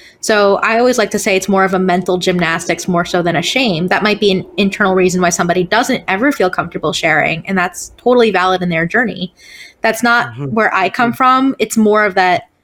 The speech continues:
Speaker 1: "Oh my gosh, when I say this, how is somebody going to treat me? How are they going to react? What questions are they going to have? Or are they gonna somehow perceive me as less deserving, less human,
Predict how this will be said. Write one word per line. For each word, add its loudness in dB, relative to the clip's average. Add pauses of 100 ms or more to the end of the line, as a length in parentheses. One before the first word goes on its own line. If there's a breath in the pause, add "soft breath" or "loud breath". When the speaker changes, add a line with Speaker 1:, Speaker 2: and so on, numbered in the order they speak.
(320)
Speaker 1:
"Oh 4
my 2
gosh, 2
when 0
I 0
say 2
this, 0
how -2
is -2
somebody 0
going 0
to -8
treat -4
me? -4 (400 soft breath)
How 0
are 2
they 2
going 0
to -4
react? -2 (100)
What 0
questions 0
are 2
they 2
going -2
to -10
have? -4
Or 2
are 0
they 2
gonna -2
somehow -2
perceive -2
me -2
as -6
less -2
deserving, -2
less -2
human, -4